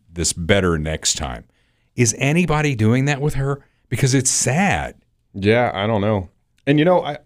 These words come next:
Speaker 2: I've noticed this, too, when I, when I watch some of these videos and some of her speeches. She looks, like, uncomfortable. You know, like, i-,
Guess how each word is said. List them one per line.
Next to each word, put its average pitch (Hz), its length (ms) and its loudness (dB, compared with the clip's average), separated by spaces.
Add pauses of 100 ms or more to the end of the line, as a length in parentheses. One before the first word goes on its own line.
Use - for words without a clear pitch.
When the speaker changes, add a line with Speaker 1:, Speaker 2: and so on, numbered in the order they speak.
(120)
Speaker 2:
I've 190 180 0
noticed 165 320 0
this, 110 180 -2
too, 135 220 0
when 107 160 0
I, 90 120 0 (100)
when 104 180 -2
I 95 80 0
watch 95 560 -2
some 101 240 -2
of 90 40 0
these 87 200 0
videos 90 400 2
and 87 100 -4
some 90 140 -2
of 85 100 -2
her 82 140 -4
speeches. - 560 -6 (1000)
She - 260 0
looks, 185 440 0
like, 170 240 -2
uncomfortable. 110 720 -4 (520)
You 120 100 2
know, 117 160 2
like, 110 200 2
i-, 120 80 -2